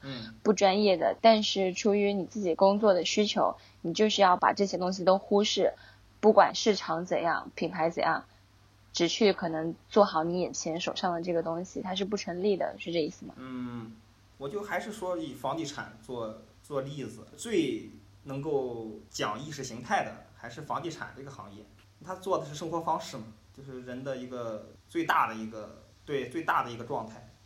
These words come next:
Speaker 1: 就是由房地产广告去诉说的。
Speaker 2: 房地产把这种对于你对广告的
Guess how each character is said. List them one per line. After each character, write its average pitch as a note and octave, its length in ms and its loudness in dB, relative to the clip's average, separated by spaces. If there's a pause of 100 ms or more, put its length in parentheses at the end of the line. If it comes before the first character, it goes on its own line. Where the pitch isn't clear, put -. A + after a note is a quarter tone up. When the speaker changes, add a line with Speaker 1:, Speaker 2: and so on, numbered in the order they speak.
Speaker 1:
就 B2 80 -18
是 B2 120 -16
由 B2 140 -12
房 C3+ 240 -6
地 C#3+ 60 -10
产 A2 260 -12
广 G#2+ 180 -16
告 G#2+ 260 -10
去 A2 360 -20 (280)
诉 - 240 -14
说 G#2+ 260 -12
的。 - 100 -18 (920)
Speaker 2:
房 G3+ 200 2
地 B3 140 4
产 F3+ 420 -2 (360)
把 E3 220 4
这 A#3 220 6
种 F3+ 340 0 (100)
对 G#3 240 2
于 G3 100 -4
你 F3 100 -6
对 G#3+ 140 0
广 F#3 280 0
告 G3 320 6
的 - 420 0